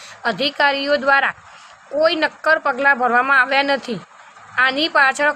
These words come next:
કોણ જવાબદાર રાજકીય દોરી સંચાર કરી રહી છે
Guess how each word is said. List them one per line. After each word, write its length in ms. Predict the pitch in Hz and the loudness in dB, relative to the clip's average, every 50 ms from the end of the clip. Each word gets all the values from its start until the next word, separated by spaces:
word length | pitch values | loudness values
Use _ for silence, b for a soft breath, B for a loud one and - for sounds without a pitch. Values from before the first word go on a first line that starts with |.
| 294 | -2
કોણ 320 | - 269 277 294 311 311 277 | -4 0 2 2 0 0 0
જવાબદાર 840 | 254 277 269 269 277 285 269 254 247 247 285 285 285 294 294 294 320 339 - - - - - - - - | 0 2 4 4 4 2 2 -2 -4 0 2 4 4 4 2 2 -2 -8 -14 -20 -20 -20 -20 -20 -20 -8
રાજકીય 500 | - 240 247 247 240 - - 277 285 302 | -2 -2 -2 -2 -2 -6 -8 -4 -4 -4
દોરી 320 | 269 262 277 269 277 294 269 | -2 -2 -2 -2 -2 -4 -4
સંચાર 320 | - 285 262 240 277 285 269 | -4 -4 -2 0 -2 -2 -2
કરી 360 | - - - - - 277 277 | -4 -10 -14 -10 -6 -6 -2
રહી 260 | 269 285 277 277 285 - | -2 -2 -2 -2 -4 -4
છે 220 | - - - 294 | -4 -4 -2 -2